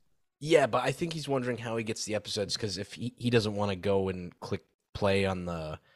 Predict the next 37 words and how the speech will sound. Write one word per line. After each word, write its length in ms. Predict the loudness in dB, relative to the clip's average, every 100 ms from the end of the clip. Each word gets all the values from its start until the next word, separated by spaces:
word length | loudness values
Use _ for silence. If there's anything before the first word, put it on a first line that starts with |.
| _ _ _ -4
video 380 | -2 2 2
and 80 | 2
then 80 | -2
put 120 | -4 -6
it 60 |
in 60 | -4
his 100 | -4
pocket. 420 | -4 -4 -4 -6
What 140 | -4 -2
happens, 760 | -2 0 0 -2 -2 -2 -2 -2 -4
I 80 | -4
th-, 200 | -6 -4
we're 140 | -2
setting 340 | 2 2 2
it 60 | 2
up, 120 | 2
but 100 | 0
you 120 | -6 -2
get 160 | 0
your 200 | 2 2
own 240 | 2 0 -2
R 220 | -2 0
S 200 | 0 0
S 200 | 0 -2 -2
feed. 400 | -2 0 -2 -8 _ -20 -20 -20 _ _ -2
Whatever, 800 | 0 0 -2 0 0 2 0 0
I 80 | -2
think 340 | 0 -2 -2
you 80 | -4
can, 280 | 0 2 0 0
you 140 | 0
can 100 | 4
even 240 | 4 6 4
plug 320 | 4 4 4
it 80 | 2
into 220 | 0 -2
Patr-, 400 | 0 0 -2